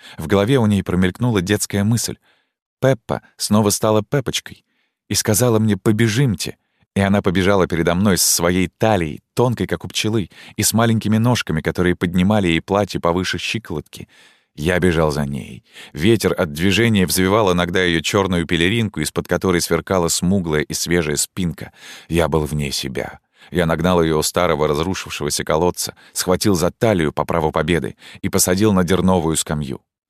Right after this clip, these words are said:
Она не сопротивлялась. Она дышала скоро и хохотала. Я был задумчив и смотрел на ее черные зрачки —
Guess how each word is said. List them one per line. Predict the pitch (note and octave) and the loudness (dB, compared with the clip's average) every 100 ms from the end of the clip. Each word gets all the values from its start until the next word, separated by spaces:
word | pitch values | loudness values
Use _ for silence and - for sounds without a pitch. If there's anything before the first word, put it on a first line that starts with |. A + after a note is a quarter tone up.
| _ _ _ - | _ _ _ -10
Она | D2 D2+ | -4 -2
не | D#2 | -2
сопротивлялась. | - - - D#2 C#2 B1 C2+ - _ _ - | -4 -6 -8 -6 -6 -6 -10 -18 _ _ -6
Она | D#2 D2+ | -2 -2
дышала | D#2+ - C#2 | -2 -2 -4
скоро | C2+ - E2 D#2 | -4 -2 0 0
и | D2 | -2
хохотала. | F2 - D2+ - C2+ A#1+ - _ _ _ - | -6 -6 -6 -4 -4 -4 -10 _ _ _ -4
Я | E2 | -2
был | E2 | 0
задумчив | E2 D#2+ C#2+ G2+ G2 C#2+ C#2 | 0 0 2 0 -2 -6 -6
и | |
смотрел | C#2 C#2 C#2 D#2+ D#2+ | -6 -4 -4 -2 -2
на | |
ее | C#2+ C2+ B1+ | -2 -4 -4
черные | - D2+ D2 C#2+ | -2 -2 -2 -4
зрачки — | C2+ C2+ - - F2 | -6 -6 -6 -4 -4